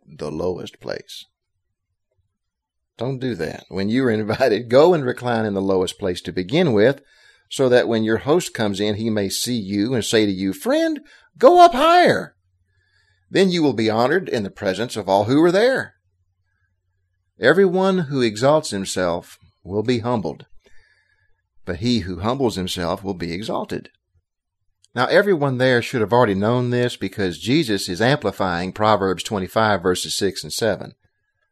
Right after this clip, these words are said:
But you know, folks, Jesus gave us the perfect example of this.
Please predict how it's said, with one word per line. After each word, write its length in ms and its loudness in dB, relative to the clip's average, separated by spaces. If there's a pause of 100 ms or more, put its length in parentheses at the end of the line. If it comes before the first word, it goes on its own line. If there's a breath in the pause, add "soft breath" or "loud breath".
But 120 4
you 80 4
know, 140 8
folks, 380 4
Jesus 720 0 (460)
gave 300 6
us 220 0
the 400 -4 (220)
perfect 380 2
example 460 -2
of 120 -14
this. 320 -6